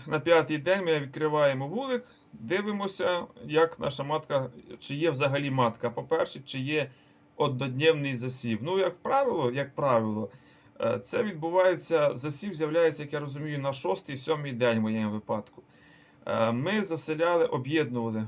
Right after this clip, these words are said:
об'єднували наші бджоли, е, так, так, так, далі я вам скажу, приблизно сім днів тому.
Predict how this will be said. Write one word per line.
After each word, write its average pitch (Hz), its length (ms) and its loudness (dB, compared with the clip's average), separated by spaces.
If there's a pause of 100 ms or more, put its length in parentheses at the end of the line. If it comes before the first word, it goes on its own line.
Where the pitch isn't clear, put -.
об'єднували 131 640 -4
наші 131 400 -4
бджоли, 170 540 0
е, 185 80 -2 (1500)
так, 120 180 -2
так, 117 160 -6
так, 113 180 -4
далі 127 180 0
я 131 60 -2
вам 127 120 -2
скажу, 113 360 -4
приблизно 147 540 -2
сім 156 320 -4
днів 143 280 -6
тому. 113 380 0